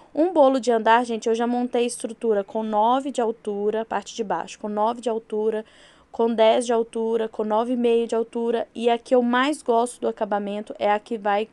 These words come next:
nove e meio de altura, tá? Então, esse aí foi mais um teste,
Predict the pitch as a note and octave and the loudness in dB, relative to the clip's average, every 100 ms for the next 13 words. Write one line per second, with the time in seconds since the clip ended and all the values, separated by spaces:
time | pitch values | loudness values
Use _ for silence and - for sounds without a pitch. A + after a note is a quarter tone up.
0 | - A3 A3 A3+ A3+ G#3+ G#3+ A3+ B3+ - | -4 0 0 -2 -4 -4 -2 -4 -4 -8
1 | F#3 F3+ E3+ F#3+ G3+ B3 - - - - | -10 -8 -6 -2 -2 -4 -12 -20 -20 -10
2 | - A#3 A#3 B3 A#3 A3 G#3+ G#3+ G3 G3 | 0 4 4 2 0 0 -2 -2 -4 -6
3 | G#3 G#3+ - F3 F3+ G3+ - C4+ | -8 -8 -2 0 0 -2 -6 -8